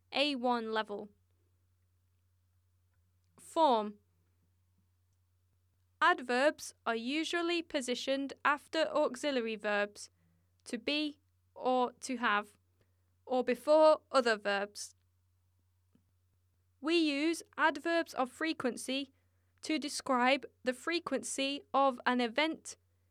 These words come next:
indefinite and definite. The most commonly used adverbs of indefinite frequency are now and then, seldom,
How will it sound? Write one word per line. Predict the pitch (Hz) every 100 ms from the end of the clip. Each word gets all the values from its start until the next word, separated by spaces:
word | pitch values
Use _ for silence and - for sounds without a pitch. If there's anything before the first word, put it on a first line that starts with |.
| _ _
indefinite | 320 311 277 262 262 262 - - -
and | 285 262 -
definite. | 269 247 214 208 - - _ _ _ _ _ _ _ _ _ _ _ _ _ _ _
The | - 277
most | 294 330 359 349 -
commonly | - 370 370 370 370
used | 359 247 277 269 262 262
adverbs | - 285 254 233 233 254 262 - -
of | 233 240
indefinite | - 320 320 294 - 269 240 -
frequency | - 349 359 311 233 - 226 254 302 _ _
are | 226 220 185 185 _ _ _ _ _ _ _ _ _ _ -
now | 240 262 320 349
and | 330 247
then, | 247 277 330 - _ _ _ _ _ _ _ _ _ _
seldom, | _ - 302 302 269 262 311